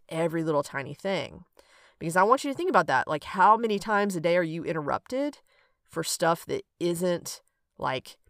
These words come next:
you using your brain to medically treat someone? Okay? How many times are you asked about something like the clinic schedule or, um,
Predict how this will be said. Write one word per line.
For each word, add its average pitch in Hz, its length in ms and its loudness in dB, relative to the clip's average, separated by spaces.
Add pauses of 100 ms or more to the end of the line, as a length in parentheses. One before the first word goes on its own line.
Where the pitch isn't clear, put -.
(140)
you 165 220 -8
using 170 340 -4
your 151 100 -4
brain 143 480 -6 (280)
to 143 400 -8
medically 139 440 -8
treat - 320 -14
someone? 120 440 -12 (1120)
Okay? 127 320 -12 (1200)
How 143 140 -8
many 160 240 -2
times 160 260 -4
are 151 60 -6
you 151 80 -4
asked 143 400 2
about 143 240 -8
something 139 480 -12
like 123 440 -12 (360)
the - 140 -16
clinic 180 320 -6
schedule 127 720 -8 (360)
or, 147 760 -4 (480)
um, 143 640 -4